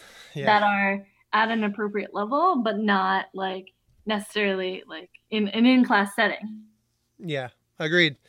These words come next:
Speaker 2: Ability
Speaker 1: Yeah, and
Speaker 2: issue.
Speaker 1: I
Speaker 2: Um, so it really filled that gap for me because they had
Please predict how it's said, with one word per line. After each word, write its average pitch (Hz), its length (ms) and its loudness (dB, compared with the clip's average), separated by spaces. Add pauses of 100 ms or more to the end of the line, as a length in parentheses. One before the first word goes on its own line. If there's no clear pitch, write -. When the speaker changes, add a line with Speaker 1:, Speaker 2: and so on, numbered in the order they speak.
(140)
Speaker 2:
Ability 220 220 -2
Speaker 1:
Yeah, 151 140 4
and 160 240 2
Speaker 2:
issue. - 60 -18 (100)
Speaker 1:
I 190 140 -4
Speaker 2:
Um, 175 160 -8
so 202 300 -2
it 220 240 -12
really 214 180 2
filled 202 200 -2
that - 180 0
gap 247 240 2
for 208 160 0
me 185 180 -4
because 185 320 -6
they 180 200 -4
had 202 360 4